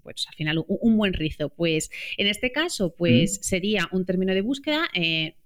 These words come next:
Speaker 1: imaginaos, pues no estamos bien posicionados a la hora de poder, ah, aparecer cuando un usuario, pues, pues busca método Corley o algo similar.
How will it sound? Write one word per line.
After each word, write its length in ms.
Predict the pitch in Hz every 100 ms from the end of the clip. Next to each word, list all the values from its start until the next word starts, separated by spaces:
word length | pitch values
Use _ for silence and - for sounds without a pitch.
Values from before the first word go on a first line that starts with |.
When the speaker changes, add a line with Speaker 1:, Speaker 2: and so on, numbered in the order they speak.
| -
Speaker 1:
imaginaos, 460 | 190 156 143 165 -
pues 180 | 170 -
no 120 | 214
estamos 300 | 220 240 233
bien 140 | 226 226
posicionados 840 | 214 208 226 214 240 247 294 -
a 100 | 185
la 200 | 175 175
hora 220 | 185 208
de 100 | 220
poder, 500 | 214 190 190 220 320 - - -
ah, 540 | 202 185 180 180 175 175
aparecer 760 | 196 175 165 - 220 220 269
cuando 280 | 226 196 185
un 100 | 196
usuario, 720 | - 196 190 214 220 226 202
pues, 540 | - 165 160 156 151 -
pues 200 | 160 -
busca 640 | 160 - 196 185 160 156
método 340 | 156 165 175 175
Corley 500 | 185 185 190 247 262
o 300 | 190 220 214
algo 240 | 170 170
similar. 560 | 175 170 143 147 123